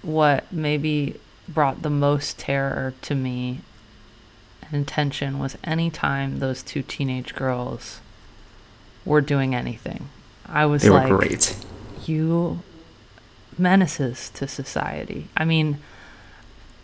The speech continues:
Speaker 1: there's nothing that strikes more terror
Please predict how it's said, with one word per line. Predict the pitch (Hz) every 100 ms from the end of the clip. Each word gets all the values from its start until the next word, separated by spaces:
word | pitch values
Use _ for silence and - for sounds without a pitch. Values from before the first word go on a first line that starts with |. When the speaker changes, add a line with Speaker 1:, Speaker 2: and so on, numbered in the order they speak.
| - - - -
Speaker 1:
there's | - 196 160
nothing | 180 143 151 135 135 139 - - -
that | 151 151 135 -
strikes | - 135 - 139
more | 131
terror | - 127 - -